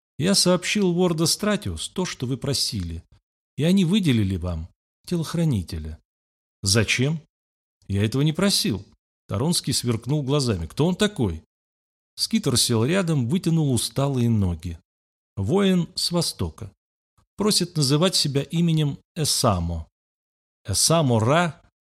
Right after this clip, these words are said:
Староорденские слова прозвучали из уст инквизитора, словно дикий атеизм, оружие чести. «Я думал, они все погибли во время битвы за Аргату».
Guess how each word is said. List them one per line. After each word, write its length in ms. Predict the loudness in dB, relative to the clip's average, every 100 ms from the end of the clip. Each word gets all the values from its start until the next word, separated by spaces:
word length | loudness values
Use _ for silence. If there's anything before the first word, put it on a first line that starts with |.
| _ _ _ _ _
Староорденские 1300 | -10 0 2 2 0 2 0 2 0 0 0 -2 -2
слова 400 | 0 0 0 0
прозвучали 640 | 0 -2 -2 -2 -2 0
из 200 | 2 2
уст 240 | 0 -2 -2
инквизитора, 600 | -4 0 0 0 -2 -4
словно 400 | -4 -2 0 0
дикий 400 | 0 -2 -2 -2
атеизм, 720 | -4 0 0 2 0 -2 -6 -12 _
оружие 480 | -6 -2 -2 2 0
чести. 600 | 0 -4 -4 -6 -10 -12 _ _ _ _ _ _ _ _
«Я 160 | 0 2
думал, 260 | 4 4
они 160 | 4 4
все 240 | 2 0
погибли 520 | 2 0 2 0 2
во 120 | 2 2
время 300 | 0 0 -2
битвы 400 | -2 -4 -2 0
за 240 | 0 0
Аргату». 600 | -2 0 -2 -2 -8 -14